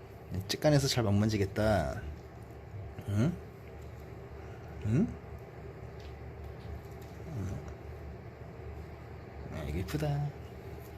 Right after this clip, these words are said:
<laughs> 유티, 으르렁거리지 마. 일로 와. 옳지. 일로 와, 유티. 일로 와, 유티. 내려와, 괜찮아.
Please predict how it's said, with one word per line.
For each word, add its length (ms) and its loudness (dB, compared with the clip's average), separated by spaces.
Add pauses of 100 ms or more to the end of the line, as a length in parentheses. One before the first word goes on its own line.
(540)
<laughs> 420 0 (3000)
유티, 440 10 (960)
으르렁거리지 460 12
마. 380 12 (1080)
일로 120 8
와. 120 10 (560)
옳지. 440 -2 (600)
일로 120 8
와, 80 10
유티. 280 4 (1200)
일로 160 10
와, 80 12
유티. 300 6 (300)
내려와, 340 12
괜찮아. 380 4